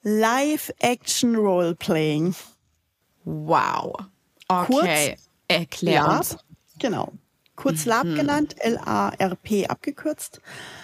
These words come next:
Speaker 2: Mhm.
Speaker 1: Äh, was ist das? Ähm, wenn man's jetzt ganz kurz in einem Satz zusammenfasst, was halt immer total schwer ist, ähm, stellt ihr euch jetzt einfach mal die Herr der Ringe-Welt vor, die meisten wahrscheinlich irgendwie kennen. Und,
Speaker 2: Ja.
Speaker 1: ähm, ihr schlüpft,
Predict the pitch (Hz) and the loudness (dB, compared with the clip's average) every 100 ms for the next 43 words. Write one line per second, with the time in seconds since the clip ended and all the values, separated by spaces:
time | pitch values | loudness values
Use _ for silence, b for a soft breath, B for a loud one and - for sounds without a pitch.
0 | B B 196 170 170 156 269 180 185 285 | B B -2 0 0 2 2 2 4 2
1 | - 247 233 B B B - 262 269 277 | 2 0 2 B B B 0 2 2 0
2 | 277 269 262 254 254 - - 247 269 285 | 0 0 0 0 0 2 2 4 4 2
3 | 269 - 262 254 302 - 320 - - 220 | -2 -2 0 2 0 0 -2 -2 -2 0
4 | 254 262 254 - 254 233 240 285 - 285 | 0 0 0 -2 -2 0 2 0 0 -2
5 | 285 - 208 220 196 208 220 196 214 226 | -2 -2 0 2 2 0 0 0 0 0
6 | - 208 233 247 - 240 226 - - 220 | -2 0 0 0 0 0 -2 -6 -2 0
7 | 208 214 - 240 226 240 233 214 - - | 0 -2 -2 0 0 0 0 -4 -2 -2
8 | 226 269 - 214 214 214 208 196 196 208 | -2 -4 0 0 0 0 0 0 2 2
9 | 220 202 247 311 294 311 - - 277 294 | 2 2 2 2 2 0 -2 -2 0 0
10 | - 208 214 180 214 - 214 - 202 104 | -2 -4 0 0 0 0 -2 0 -2 -2
11 | 196 - - 277 320 392 B B B B | -4 -4 -2 0 0 -2 B B B B
12 | B B 247 262 269 262 202 254 - - | B B 0 2 2 2 0 0 -4 -2
13 | 247 247 247 247 247 - 247 247 - 277 | 0 0 -2 -2 -2 0 0 0 0 0
14 | - - - - | -2 -6 -4 -4